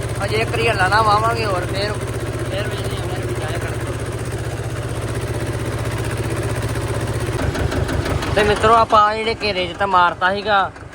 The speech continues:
ਸੁਹਾਗਾ, ਤੇ ਹੁਣ ਆਪਾਂ ਆਹ ਜਿਹੜੇ ਸਾਂਝ ਮਾਰਨ ਲੱਗੇ ਆ, ਤੇ ਇਹ ਵੀ ਮਾਰ ਦੇਣੇ ਚੰਗੀ ਤਰ੍ਹਾਂ। ਆਹ ਵੀ ਵਧੀਆ ਬਣ ਗਿਆ, ਭਰੇ ਆ, ਪਰ ਰਾਤ ਨੂੰ ਇੱਕ ਵਾਰੀ ਪੈਲੀ ਪਾਉਣੀ ਹੱਲਾਂ ਨਾਲ, ਤੇ ਫੇਰ ਹੋਰ ਬਰੀਕ ਹੋ ਜਾਏਗੀ, ਤੇ ਫੇਰ ਇਹਨੇ ਆ ਕਿੱਦਣ ਘੇਰਨੀ ਆ। ਤੇ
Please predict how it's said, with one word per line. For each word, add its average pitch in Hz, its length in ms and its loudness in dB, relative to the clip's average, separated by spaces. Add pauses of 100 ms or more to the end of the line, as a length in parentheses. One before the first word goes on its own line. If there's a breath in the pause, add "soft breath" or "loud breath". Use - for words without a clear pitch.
(100)
ਸੁਹਾਗਾ, 180 520 -2 (100)
ਤੇ 196 100 -4
ਹੁਣ 185 200 -4
ਆਪਾਂ 175 260 -4
ਆਹ 185 160 -2
ਜਿਹੜੇ 202 240 -6
ਸਾਂਝ 180 200 -2
ਮਾਰਨ 175 320 -4
ਲੱਗੇ 170 280 -6
ਆ, 180 140 -6 (500)
ਤੇ 170 60 -10
ਇਹ 147 680 -10
ਵੀ 202 80 -2
ਮਾਰ 175 280 0
ਦੇਣੇ 165 240 -8
ਚੰਗੀ 156 340 -10
ਤਰ੍ਹਾਂ। 156 200 -6 (580)
ਆਹ 180 120 -4
ਵੀ 214 80 -8
ਵਧੀਆ 202 300 -6
ਬਣ 190 180 -2
ਗਿਆ, 202 160 -4
ਭਰੇ 202 320 -2
ਆ, 175 40 0
ਪਰ 185 140 0
ਰਾਤ 180 220 0
ਨੂੰ 196 120 -4
ਇੱਕ 190 100 -4
ਵਾਰੀ 190 120 -6
ਪੈਲੀ 175 280 -2
ਪਾਉਣੀ 185 300 -4
ਹੱਲਾਂ 165 240 -2
ਨਾਲ, 160 280 -2 (400)
ਤੇ 175 260 -4
ਫੇਰ 190 160 -4
ਹੋਰ 185 200 -2
ਬਰੀਕ 190 300 -6
ਹੋ 202 80 -4
ਜਾਏਗੀ, 165 280 -6
ਤੇ 185 80 -8
ਫੇਰ 180 240 -2
ਇਹਨੇ 175 500 -2
ਆ 170 40 -4
ਕਿੱਦਣ 160 340 -8
ਘੇਰਨੀ 156 440 -8
ਆ। 143 100 -6 (680)
ਤੇ 143 300 -8